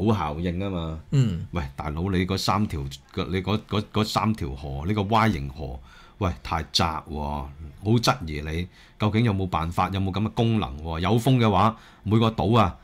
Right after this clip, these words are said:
Speaker 1: 都係食晒，即係，呃，上游熱島嘅風啦，冇風嘅話，全部喺海，即係海風吹向中間，繼續熱，三條水道係完全冇用嘅，啊，即係而家就係咁嘅問題啦。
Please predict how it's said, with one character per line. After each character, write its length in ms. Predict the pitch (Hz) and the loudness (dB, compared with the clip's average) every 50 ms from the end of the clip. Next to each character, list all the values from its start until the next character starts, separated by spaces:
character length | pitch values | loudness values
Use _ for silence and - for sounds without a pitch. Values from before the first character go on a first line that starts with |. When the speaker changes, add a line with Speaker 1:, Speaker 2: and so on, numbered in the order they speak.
| - - - - | -20 -14 -4 2
Speaker 1:
都 80 | 160 139 | 4 4
係 60 | 120 | 4
食 180 | 113 - 107 - | 4 2 -2 0
晒， 220 | - 110 110 107 | 2 4 4 4
即 120 | 107 - 139 | 4 4 2
係， 340 | 123 110 104 101 95 95 92 | 4 4 4 2 0 -2 -2
呃， 300 | 69 80 78 80 78 - - - - - | -4 -4 -4 -4 -6 -8 -12 -20 -16 -8
上 320 | - - - 104 95 101 104 | -2 0 2 2 2 2 0
游 120 | 95 80 82 | 0 0 -2
熱 180 | 87 87 104 92 - - | 0 0 -2 -2 0 0
島 160 | - 98 120 123 | 0 2 2 2
嘅 40 | 107 | 2
風 240 | - 117 117 123 123 | 2 2 2 4 6
啦， 280 | 123 123 127 123 113 - | 6 6 6 4 0 0
冇 180 | 92 90 107 131 | 0 2 4 4
風 200 | 135 156 147 143 | 4 4 4 6
嘅 120 | 127 113 | 6 6
話， 300 | 101 92 87 98 110 107 - - | 6 6 4 4 4 0 -4 -6
全 260 | - - 98 92 95 98 | -4 0 0 0 2 2
部 160 | 98 101 117 | 2 4 4
喺 100 | 131 123 | 4 2
海， 300 | - 90 92 101 120 117 117 - | 2 2 2 2 2 2 0 2
即 80 | 156 | 2
係 60 | 131 107 | 2 4
海 80 | 92 101 | 4 2
風 260 | 117 110 - 131 131 | 2 2 2 2 2
吹 120 | 113 123 113 | 4 4 4
向 140 | 107 104 104 | 4 4 2
中 180 | - 120 120 117 | 2 2 2 4
間， 240 | 117 113 113 113 110 - | 4 4 4 4 2 2
繼 60 | - 95 104 104 | 4 4 4 4
續 180 | 95 - 90 - | 4 2 -2 -2
熱， 160 | 82 87 82 - - - - - - - | -2 -4 -4 -4 -6 -18 -20 -20 -10 -2
三 240 | - 139 135 156 135 | 0 2 2 4 2
條 140 | - 82 | 2 0
水 200 | 71 - 95 113 131 | 0 2 2 2 2
道 80 | 110 87 | 2 2
係 20 | 80 78 73 | 0 0 -2
完 100 | 71 71 | -4 -6
全 180 | 69 - 76 71 | -6 -6 -6 -6
冇 160 | 71 73 82 85 | -4 -4 -2 -2
用 180 | 85 73 71 | -2 -2 -4
嘅， 140 | 73 78 73 - - _ _ _ _ _ _ _ _ _ _ _ _ _ - | -6 -6 -6 -8 -12 _ _ _ _ _ _ _ _ _ _ _ _ _ -2
啊， 260 | 90 85 82 76 - - - - - - - - - - | 0 0 0 0 -4 -12 -20 -20 -20 -20 -20 -18 -6 2
即 80 | - 156 | 4 6
係 340 | 135 123 110 - - 92 90 | 8 8 6 4 2 0 0
而 20 | 87 | 2
家 180 | 113 123 123 | 2 2 2
就 100 | 110 95 82 | 2 2 0
係 40 | |
咁 120 | 73 101 120 | 2 2 2
嘅 80 | 117 107 | 2 4
問 220 | 92 82 78 85 | 2 0 0 -2
題 200 | 85 82 69 67 | -2 -2 -4 -2
啦。 160 | 82 82 - | -4 -4 -6